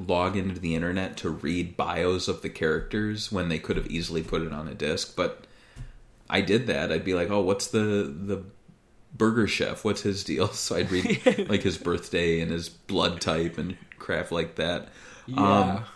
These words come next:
Speaker 1: but then on, on the other side, Snatcher also has a gun mechanic.
Speaker 2: <gasps>
Speaker 1: In my opinion,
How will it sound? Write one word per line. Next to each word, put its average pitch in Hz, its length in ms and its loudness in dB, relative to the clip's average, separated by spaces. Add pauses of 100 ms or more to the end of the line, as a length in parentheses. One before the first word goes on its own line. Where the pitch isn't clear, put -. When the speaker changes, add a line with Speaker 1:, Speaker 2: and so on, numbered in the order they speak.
(1000)
Speaker 1:
but 123 180 8
then 135 100 6
on, 127 220 4
on 104 220 4
the 107 140 4
other 151 200 6
side, 87 400 4
Snatcher 104 420 2
also 110 340 4
has 92 160 -2
a 87 40 -2
gun 95 360 4
mechanic. 65 680 -4 (200)
Speaker 2:
<gasps> - 460 -2
Speaker 1:
In 98 180 4
my 113 200 4
opinion, 135 760 2